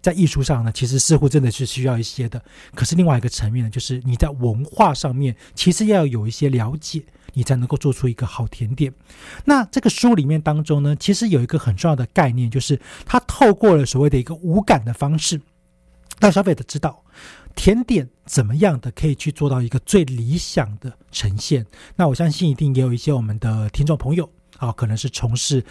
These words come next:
这个甜点相关的一个工作。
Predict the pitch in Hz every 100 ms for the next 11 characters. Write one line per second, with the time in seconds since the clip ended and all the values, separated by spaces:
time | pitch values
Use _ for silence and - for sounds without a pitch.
0 | - - 139 123 - 131 156 123 101 131
1 | 131 131 120 107 - 113 107 170 196 226
2 | 160